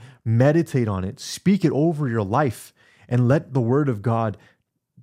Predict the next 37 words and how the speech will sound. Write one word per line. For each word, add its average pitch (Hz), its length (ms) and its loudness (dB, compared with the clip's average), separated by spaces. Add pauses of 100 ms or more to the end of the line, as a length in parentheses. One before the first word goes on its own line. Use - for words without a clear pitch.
(120)
transform 190 760 0
you 101 240 -2
from 135 200 0
the 117 160 2
inside 143 420 -2
out." 120 320 -4 (240)
That's 131 460 -2
where 127 120 0
it 101 100 -6
begins, 104 340 -2
because 135 280 0 (260)
we 131 100 4
don't 160 120 4
even 143 200 2
want 120 160 2
to 117 60 0
go 113 180 0
down 101 640 -2 (360)
this 110 200 -6
road. 101 280 0
We 104 120 0
don't 139 120 2
even 131 200 -2
want 120 320 0
to 110 280 -2 (560)
give 123 240 2
in 143 160 0
to 135 120 -4
these 120 240 0
temptations 117 600 -2
and 104 140 -6
slowly 120 480 0
let 104 180 -2
it 95 140 -10
grow 107 400 0
and 95 120 -6
become 104 420 -4